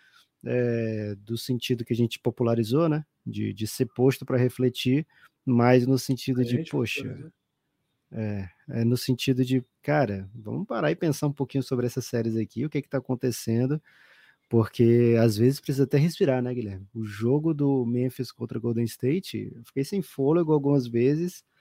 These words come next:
Speaker 1: mesmo sem tá jogando. E aí, tudo bem, é porque eu não tô no melhor da minha forma física. Mas já vi jogo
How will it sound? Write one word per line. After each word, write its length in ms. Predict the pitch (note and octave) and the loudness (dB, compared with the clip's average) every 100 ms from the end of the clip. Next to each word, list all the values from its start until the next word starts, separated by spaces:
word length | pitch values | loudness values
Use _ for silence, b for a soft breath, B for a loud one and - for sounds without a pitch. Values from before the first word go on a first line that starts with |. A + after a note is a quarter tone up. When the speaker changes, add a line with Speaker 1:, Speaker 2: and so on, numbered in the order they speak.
| _ _ | _ _
Speaker 1:
mesmo 300 | - A#2 C3+ | -2 -2 -2
sem 140 | C#3+ D#3+ | -4 -6
tá 120 | D#3 | -4
jogando. 440 | D#3 E3 D3+ G#2+ | -2 -2 -2 -2
E 240 | G2+ G#2+ G#2 | -4 -4 -4
aí, 240 | G#2+ A#2 | -2 -4
tudo 240 | - C3 C3+ | -2 0 2
bem, 220 | C3 G2+ | 2 0
é 20 | |
porque 280 | - G#2+ A#2+ | -2 -6 0
eu 60 | |
não 120 | A2 A2+ | 0 0
tô 140 | A#2+ | 0
no 320 | A#2 A2+ A#2 - | 0 0 -4 -6
melhor 360 | B2 A2+ A2 G#2+ | -4 -2 0 -2
da 100 | A2 | -4
minha 240 | A2+ A2+ - | -4 -6 -8
forma 260 | - A#2 A#2+ | -4 -2 -2
física. 440 | - C3 G#2 - - b b b b - | 2 2 0 -8 -20 b b b b -6
Mas 800 | A2 G#2+ G#2+ G#2+ G#2 G2 F#2 - | -2 0 0 0 0 -4 -8 -2
já 220 | A2+ A2 | 2 2
vi 180 | G2+ A2 | 2 0
jogo 640 | G#2 G#2 G#2+ A2 C#3 G3 | 0 0 0 0 -2 -2